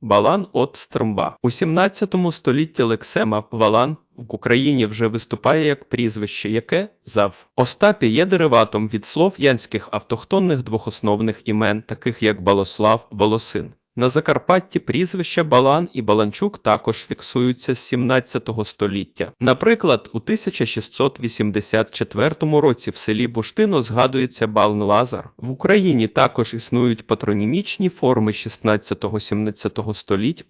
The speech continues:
Балич, Баленко, Балевіц. На Гуцульщині та Придністров'ї дотепер вживається апелятив Балан, що означає «білявий хлопець»,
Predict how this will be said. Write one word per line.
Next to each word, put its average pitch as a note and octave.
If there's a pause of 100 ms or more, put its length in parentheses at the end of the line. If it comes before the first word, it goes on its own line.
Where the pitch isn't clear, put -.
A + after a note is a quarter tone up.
Балич, G#2
Баленко, A2 (180)
Балевіц. A2 (300)
На A2+
Гуцульщині A2+
та A2+
Придністров'ї A2+
дотепер G#2+
вживається A2
апелятив G#2+ (200)
Балан, A2+ (280)
що -
означає G#2
«білявий B2
хлопець», -